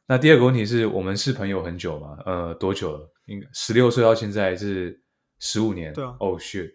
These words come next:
Speaker 2: 我想这个应该节目上多多少少都会，都有讲到啊，就是我们是高中同学嘛，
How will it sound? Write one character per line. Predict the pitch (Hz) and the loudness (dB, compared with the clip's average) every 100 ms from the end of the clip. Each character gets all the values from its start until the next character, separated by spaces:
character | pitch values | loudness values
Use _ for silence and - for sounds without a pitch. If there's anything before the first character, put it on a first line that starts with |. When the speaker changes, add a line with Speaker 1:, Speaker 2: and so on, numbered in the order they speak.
| _ | _
Speaker 2:
我 | 214 | 2
想 | 262 | 4
这 | 220 | 4
个 | 202 | 4
应 | 170 196 | 4 2
该 | 202 196 - - | 2 0 -6 -6
节 | 160 | -2
目 | 175 | 0
上 | 190 151 | 0 0
多 | 165 | 0
多 | 170 | 0
少 | 143 | -2
少 | 135 123 127 220 _ _ _ | -4 -6 -10 -20 _ _ _
都 | 151 143 | -10 -6
会， | 147 - | -8 -8
都 | 151 | -6
有 | 143 | -6
讲 | 135 123 | -8 -14
到 | 113 123 | -14 -14
啊， | 123 | -12
就 | |
是 | 131 | -10
我 | 135 | -10
们 | 127 | -8
是 | 139 | -6
高 | 139 | -6
中 | 143 | -6
同 | 135 123 | -8 -14
学 | - 120 | -16 -18
嘛， | 113 | -18